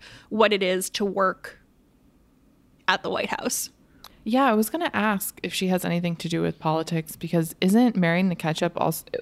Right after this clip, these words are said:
Speaker 2: I don't think it's, didn't you say it's, like, based around the Trump twenty sixteen
Speaker 1: It, n-,
Speaker 2: election
Speaker 1: no,
Speaker 2: or
Speaker 1: it just
Speaker 2: something?
Speaker 1: takes place in the, in the months after Trump is elected. And so everyone is kind of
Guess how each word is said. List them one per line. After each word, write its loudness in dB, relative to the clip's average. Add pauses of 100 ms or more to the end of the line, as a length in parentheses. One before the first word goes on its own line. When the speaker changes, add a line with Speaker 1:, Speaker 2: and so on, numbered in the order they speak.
Speaker 2:
I 4
don't 2
think 0
it's, -4 (160)
didn't 2
you 4
say 2
it's, 0
like, -2
based 0
around 0
the -2
Trump -4 (720)
twenty -2 (440)
sixteen 2
Speaker 1:
It, 8
n-, 8
Speaker 2:
election 4
Speaker 1:
no, 8
Speaker 2:
or 6
Speaker 1:
it 2
just 4
Speaker 2:
something? 2
Speaker 1:
takes -4
place 2
in 4
the, 2 (800)
in 6
the 4 (260)
months 4
after 2
Trump 2
is 4
elected. 2
And 4
so 4 (380)
everyone 4
is 0
kind 0
of -8